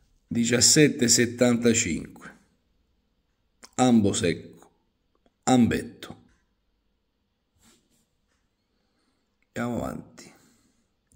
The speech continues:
Settantacinque ottantuno, diciassette ottantuno. Guardate quanti terni si sono persi, eh, per non unificare.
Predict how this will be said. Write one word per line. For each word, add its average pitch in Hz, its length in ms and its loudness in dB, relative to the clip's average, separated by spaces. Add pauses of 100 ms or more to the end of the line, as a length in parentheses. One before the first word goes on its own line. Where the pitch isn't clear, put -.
(1300)
Settantacinque 120 960 2
ottantuno, 143 840 -2
diciassette 131 640 2
ottantuno. 104 600 -6 (1400)
Guardate 123 520 2
quanti 123 420 4
terni 123 460 6
si 107 140 2
sono 110 260 2
persi, 107 500 2
eh, 101 340 -4 (760)
per 110 220 -2
non 143 260 4
unificare. 127 920 2